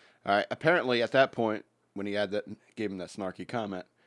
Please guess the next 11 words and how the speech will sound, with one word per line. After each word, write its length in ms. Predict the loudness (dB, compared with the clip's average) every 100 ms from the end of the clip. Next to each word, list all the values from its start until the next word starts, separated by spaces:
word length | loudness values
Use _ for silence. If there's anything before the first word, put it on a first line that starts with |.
| _
he 80 | -2
allegedly 400 | 0 0 -2 -4
attacked 320 | 2 2 0
the 60 | -2
cashier, 400 | 0 0 -2 -4
grabbing 320 | 2 2 2
him 140 | 0 0
by 120 | 0
the 100 | 0
neck, 320 | 0 0 -2 _ _ _ _ _ _ -10
male, 280 | -10 -10